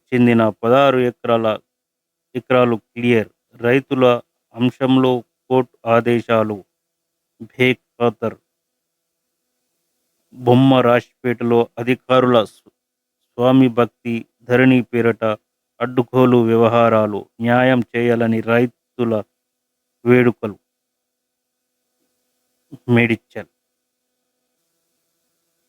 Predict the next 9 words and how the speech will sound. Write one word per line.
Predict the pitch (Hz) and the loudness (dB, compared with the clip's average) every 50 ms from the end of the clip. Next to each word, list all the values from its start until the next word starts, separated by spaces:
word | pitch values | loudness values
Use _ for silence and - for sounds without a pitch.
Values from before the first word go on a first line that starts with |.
| _ _ _ _ _ _ _ _ _ _ _ _ _ _ _ - | _ _ _ _ _ _ _ _ _ _ _ _ _ _ _ -2
మంత్రుల | 127 123 123 127 135 127 - 131 135 131 | 2 2 4 4 4 2 0 0 0 2
మధ్య | 127 123 127 127 123 117 120 123 120 120 117 117 - _ _ - | 4 4 2 2 0 0 0 2 2 2 2 0 -4 _ _ -4
నామినేటెడ్ | 117 120 120 123 127 123 123 120 120 120 113 _ - 120 117 113 113 _ _ _ _ _ _ _ _ 135 | 0 2 2 4 4 4 4 2 2 0 -2 _ -4 -4 -4 -4 -6 _ _ _ _ _ _ _ _ -12
చిచ్చు. | 123 - _ _ - 120 98 - _ _ _ _ _ _ _ _ _ _ _ _ _ _ _ _ _ _ _ _ _ _ _ _ _ _ 165 165 _ _ 165 _ _ 165 165 _ _ _ _ _ _ _ _ _ _ _ _ _ _ _ _ - | -12 -12 _ _ -16 -16 -16 -16 _ _ _ _ _ _ _ _ _ _ _ _ _ _ _ _ _ _ _ _ _ _ _ _ _ _ _ _ _ _ _ _ _ _ _ _ _ _ _ _ _ _ _ _ _ _ _ _ _ _ _ -2
కార్పొరేషన్ | 131 131 139 139 135 139 143 143 143 139 131 - 147 139 139 131 | 0 0 0 0 0 0 2 2 2 2 2 0 0 0 0 0
చైర్మన్ల | - - 131 131 135 131 135 135 131 131 127 | 0 -2 -4 -2 0 2 2 2 2 2 2
నియామకంపై | 123 123 127 131 123 127 131 127 117 - - 127 123 120 - _ - 131 123 123 110 - | 2 2 2 2 2 2 2 0 0 0 0 0 0 0 -2 _ -2 0 0 0 0 -4
పొన్నం | - 117 120 127 127 127 127 123 123 - - _ _ _ _ _ _ _ _ _ _ _ _ | -4 -2 0 0 2 2 2 0 0 -2 -6 _ _ _ _ _ _ _ _ _ _ _ _
అసంతృప్తి. | 120 120 _ - 127 127 120 - - 117 98 _ _ - 117 | -20 -16 _ -6 -4 -4 -4 -6 -8 -12 -12 _ _ -8 -6